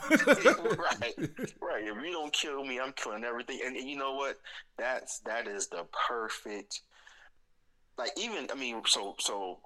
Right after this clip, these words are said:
Speaker 2: again, Raimi, Raimi did a great job of interpreting Goblin on the screen in Spider-Man, the first Spider-Man.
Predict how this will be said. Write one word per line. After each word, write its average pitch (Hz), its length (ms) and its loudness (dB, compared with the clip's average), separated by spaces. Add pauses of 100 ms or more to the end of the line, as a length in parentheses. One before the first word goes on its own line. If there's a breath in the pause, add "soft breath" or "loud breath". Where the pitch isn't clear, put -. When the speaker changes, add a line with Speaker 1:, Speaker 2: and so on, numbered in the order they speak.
(100)
Speaker 2:
again, 98 300 -4 (100)
Raimi, 113 580 -6 (160)
Raimi 113 480 -4
did 107 240 -4
a 92 60 -6
great 92 300 -6
job 92 320 -2
of 90 120 -8
interpreting 95 540 0
Goblin 90 460 -2 (520 loud breath)
on 104 120 -4
the 90 60 -4
screen 92 340 2
in 82 60 -8
Spider-Man, 85 640 -2
the - 80 -10
first 107 300 0
Spider-Man. - 460 -6